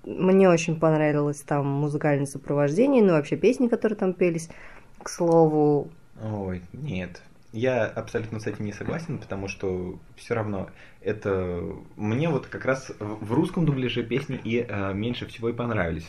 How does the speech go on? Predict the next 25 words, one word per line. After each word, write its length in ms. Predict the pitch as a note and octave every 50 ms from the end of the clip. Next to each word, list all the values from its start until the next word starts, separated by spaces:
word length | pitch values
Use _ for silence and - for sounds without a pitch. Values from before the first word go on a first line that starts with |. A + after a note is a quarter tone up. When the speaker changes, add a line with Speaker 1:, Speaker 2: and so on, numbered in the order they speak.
| - -
Speaker 2:
Но, 260 | - A#2 D#3 - - -
с 120 | C3+ C3
другой 280 | B2 F3 F#3+ G#3 A3+ A3+
стороны, 520 | - - F3+ E3 E3 E3 E3 E3 D#3+ D#3 - - - - -
Дисней 320 | - A#2+ C#3 - F#3 F#3+ F#3
все 160 | - - E3+
равно, 220 | C3 C3 C#3+ C#3+
в 20 | B2+
отличие 400 | A#2 - A#2+ A2 - - G#2+ F#2+
от 180 | F#2+ - - G#2+ G2+ -
многих 520 | A2 A2 A2+ A2+ G#2 F#2+ F2 E2+ E2+ - - - - - -
киностудий, 420 | - - A2+ G#2+ A2 A#2 G#2+ G2 G2
как-то 280 | - - - - G#2
более-менее 460 | G2 G#2 G2 G2 F#2+ F#2 F2+ F2+ E2+
следит 300 | E2+ - G2+ G2+ G#2 F#2+ F2+
за 80 | F2
качеством 320 | - - E2 E2 - F#2 F2+
своего 200 | - - G2+ G2+
дубляжа, 460 | G2+ A2 A2+ C#3 D3+ D#3 F3 E3 D3
но, 220 | B2 A2 A#2 B2
боже 340 | A2+ F#2+ F#2+ A2+ B2 C3 C3
мой, 180 | C3 B2+ G#2+ F#2
принц 360 | - - G#2+ B2+ D3 D3 D3
Дима 240 | - A#3 C3 C3 A#2
Билан. 560 | B2 B2 C#3 C3 A#2+ - - C#4+ G3+ E3